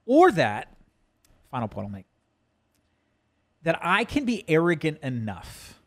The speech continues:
keeper here, to look at Pius and go, "Pius, I know exactly what you're supposed to be and supposed to do.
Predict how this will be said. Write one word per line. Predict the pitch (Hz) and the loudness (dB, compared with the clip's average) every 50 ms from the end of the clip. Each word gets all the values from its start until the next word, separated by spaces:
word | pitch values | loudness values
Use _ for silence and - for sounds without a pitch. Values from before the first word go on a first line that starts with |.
| _ _ _ _ _ _ | _ _ _ _ _ _
keeper | - 156 139 - 107 98 | -10 -10 -10 -8 -8 -10
here, | 101 104 101 113 - _ _ _ _ _ _ _ _ _ _ _ _ _ _ _ | -10 -10 -12 -14 -18 _ _ _ _ _ _ _ _ _ _ _ _ _ _ _
to | - 160 156 | -4 -2 0
look | 147 160 190 190 - | 0 0 0 -2 -2
at | 240 - - | -6 -6 -6
Pius | - - 175 156 143 131 120 110 - - - - | -4 -2 -2 0 0 -2 -4 -4 -6 -10 -10 -10
and | 135 135 127 | -12 -10 -6
go, | 127 123 120 117 113 - _ _ _ _ - | -4 -2 -2 -2 -4 -6 _ _ _ _ -10
"Pius, | - 156 156 165 208 233 247 226 - - - - _ _ _ | -6 -4 -2 -2 -2 -4 -6 -8 -10 -12 -14 -16 _ _ _
I | 151 160 175 | -6 -6 -4
know | 160 143 127 | -2 -2 -4
exactly | 123 120 110 113 135 135 143 - - 175 160 | -4 -6 -8 -6 -4 -4 -4 -4 -4 -6 -6
what | 147 - | -6 -6
you're | 135 139 131 | -6 -8 -8
supposed | - - 131 - - 127 120 - - | -8 -10 -12 -8 -8 -8 -8 -8 -12
to | 127 | -12
be | 117 131 135 147 165 180 | -10 -8 -8 -6 -6 -8
and | - 127 120 | -8 -12 -14
supposed | - - - 131 131 - - - | -12 -8 -6 -6 -6 -8 -12 -18
to | 120 | -20
do. | 113 117 139 160 185 233 262 | -12 -8 -4 -4 -4 -4 -6